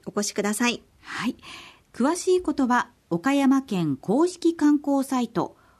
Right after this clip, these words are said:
Speaker 2: 岡山観光ウェブをご覧いただくか、公益社団法人岡山県観光連盟、電話番号零八六二三三の一八零二、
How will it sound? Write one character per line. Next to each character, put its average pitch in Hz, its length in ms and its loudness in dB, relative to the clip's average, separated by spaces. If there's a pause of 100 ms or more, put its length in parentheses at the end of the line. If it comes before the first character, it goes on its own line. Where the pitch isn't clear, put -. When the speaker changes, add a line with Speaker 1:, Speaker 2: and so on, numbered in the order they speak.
(160)
Speaker 2:
岡 170 300 2
山 214 340 2
観 277 320 2
光 339 300 4
ウ - 20 2
ェ 320 140 2
ブ 269 200 2
を 302 80 0
ご 196 160 -2
覧 214 160 2
い 208 60 0
た 208 120 -4
だ 208 100 -4
く - 120 -16
か、 - 200 -2 (720)
公 262 260 2
益 262 180 0
社 240 180 -2
団 233 180 2
法 220 280 -2
人 156 280 0 (380)
岡 202 220 0
山 277 300 4
県 139 300 0
観 254 280 2
光 330 280 2
連 294 240 4
盟、 156 360 0 (580)
電 202 200 2
話 202 120 0
番 190 220 2
号 135 340 -2 (280)
零 233 300 2
八 208 400 -6
六 139 440 -4 (400)
二 294 300 4
三 294 340 4
三 240 380 2
の 262 260 2 (140)
一 311 320 0
八 311 420 -2
零 226 340 2
二、 226 380 4